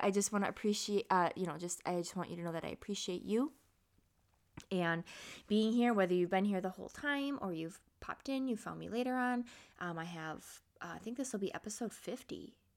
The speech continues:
actually. So fifty episodes, um, here on the show, and so many more to come.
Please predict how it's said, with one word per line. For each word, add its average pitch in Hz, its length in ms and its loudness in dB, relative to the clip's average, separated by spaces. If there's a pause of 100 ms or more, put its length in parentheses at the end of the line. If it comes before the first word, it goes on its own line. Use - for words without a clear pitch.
(140)
actually. - 720 -10
So 156 380 -8 (160)
fifty 294 420 -4
episodes, 190 680 -6 (640)
um, 160 480 -10 (680)
here 190 300 0
on 170 140 0
the 170 80 -6
show, 147 460 -6 (160)
and 165 800 -6 (280)
so - 200 -6
many 196 200 2
more 202 180 0
to - 120 -10
come. 208 240 -6